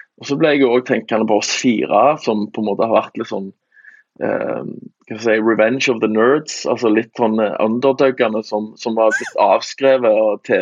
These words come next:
V-konkurransefolk, og, og som har stått i det og fightet, og allikevel fikk en ny sjanse, og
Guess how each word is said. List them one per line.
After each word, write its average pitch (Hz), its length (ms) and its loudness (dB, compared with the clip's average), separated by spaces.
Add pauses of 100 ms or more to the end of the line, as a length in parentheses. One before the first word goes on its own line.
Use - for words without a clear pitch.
V-konkurransefolk, 110 1120 -2
og, 104 140 0 (640)
og 117 120 -16
som 123 140 0
har 117 100 2
stått - 460 -4
i 123 240 4
det 165 80 2
og 123 160 0
fightet, - 480 0
og 139 300 6
allikevel 117 440 2
fikk 120 300 -4
en 117 80 -2
ny 117 160 -2
sjanse, 107 560 -2
og 120 480 2